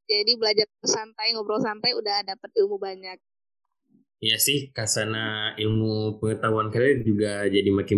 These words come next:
Speaker 2: bertambah. Selain nonton On The Spot dan juga Spotlight di T V, dan dengerin jawaban Mbak Lutfi, eh, juga bikin kita jadi tambah pinter dan juga makin banyak tahu tentang isu-isu lingkungan tentunya.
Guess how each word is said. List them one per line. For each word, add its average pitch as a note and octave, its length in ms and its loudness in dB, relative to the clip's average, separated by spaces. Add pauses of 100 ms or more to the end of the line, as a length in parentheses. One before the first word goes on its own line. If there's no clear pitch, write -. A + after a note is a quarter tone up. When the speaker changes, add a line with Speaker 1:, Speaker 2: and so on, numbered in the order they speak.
Speaker 2:
bertambah. A#2+ 960 0 (160)
Selain A2 400 2
nonton A2 560 0
On A2+ 160 2
The G#2+ 60 2
Spot - 500 -2
dan A2+ 160 0
juga G#2+ 240 2
Spotlight G#2+ 480 -2
di A2 160 0
T C3+ 80 4
V, C3+ 120 -2 (760)
dan G#2 240 2
dengerin G#2 640 2
jawaban G#2 400 2
Mbak G2+ 80 2
Lutfi, C#3 560 2 (400)
eh, G2+ 240 0
juga G2 720 0
bikin G2+ 560 0
kita G2 640 -6
jadi G2 320 0 (400)
tambah F#2+ 560 -2
pinter C3 480 0
dan G#2 160 0
juga G2+ 240 2 (320)
makin G2 320 -2
banyak G2+ 320 0
tahu C3+ 240 2
tentang A#2 560 -6
isu-isu G#2+ 400 2
lingkungan B2 320 2
tentunya. G2 720 0